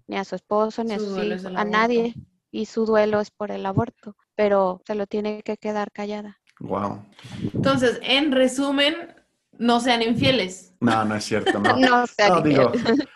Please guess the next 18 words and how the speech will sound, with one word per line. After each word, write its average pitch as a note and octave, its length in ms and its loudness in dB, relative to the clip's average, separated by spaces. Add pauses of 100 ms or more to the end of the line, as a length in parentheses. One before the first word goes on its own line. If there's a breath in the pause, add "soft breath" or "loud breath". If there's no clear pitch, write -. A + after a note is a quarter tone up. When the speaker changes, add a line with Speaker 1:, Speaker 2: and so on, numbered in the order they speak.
(100)
Speaker 3:
digo, D#3+ 200 4
eso F#3 160 2
tampoco B2+ 540 2
no G#2+ 140 0
se G#2+ 120 -4
debe G#2+ 180 2
hacer, B2 300 0
pero B2 260 0 (500)
son E3 160 -4
ejemplos F#3+ 380 -4
de F3 100 -2
duelos C#3 560 -2 (100)
donde C#3 300 0
Speaker 1:
Sí. C3+ 80 -10
Speaker 3:
socialmente - 1040 2 (100)
no C#3 160 0
está D3+ 240 -2
aceptado, C3 800 -4